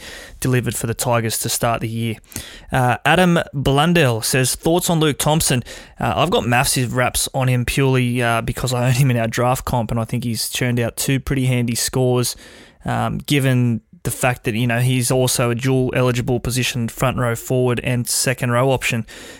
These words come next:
Um, I, f-, you know, flirted with the idea of bringing him in this week, but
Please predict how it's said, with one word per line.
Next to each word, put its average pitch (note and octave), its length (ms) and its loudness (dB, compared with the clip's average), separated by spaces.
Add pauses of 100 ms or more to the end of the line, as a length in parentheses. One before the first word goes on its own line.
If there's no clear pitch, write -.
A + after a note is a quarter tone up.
(100)
Um, B2 380 2 (120)
I, D#3+ 600 4
f-, - 440 -10 (680)
you C#3+ 80 2
know, C3 100 4
flirted D#3+ 360 4
with D3 120 2
the D3 100 4
idea C#3+ 400 4
of C3 100 0
bringing C#3 260 4
him C3+ 100 4
in C#3 100 2
this C#3 200 2
week, E3 360 0
but C3 260 -2